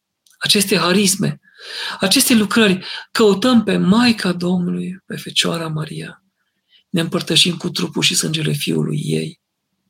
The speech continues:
și a Fiului Domnului. Și căutăm și pe cei din neamul ei, care l-au iubit, l-au căutat și-au dorit după Domnul. S-au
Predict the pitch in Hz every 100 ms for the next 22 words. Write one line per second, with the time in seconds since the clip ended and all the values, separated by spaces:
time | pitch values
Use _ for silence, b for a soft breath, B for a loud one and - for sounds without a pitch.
0 | _ _ - - - 175 156 147 143 156
1 | 165 160 151 156 - _ _ _ _ _
2 | _ _ _ _ _ _ _ _ _ _
3 | - _ - 202 180 170 160 190 190 190
4 | - - - 185 185 175 160 151 147 151
5 | 156 151 139 147 151 151 - B B B
6 | B B 170 170 165 165 160 165 - 175
7 | 151 - 156 151 143 - 151 156 175 170
8 | - B B B - 175 160 156 156 170
9 | 196 170 - 147 139 143 139 135 139 147
10 | _ _ _ _ _ _ _ _ - -
11 | - 147 147 143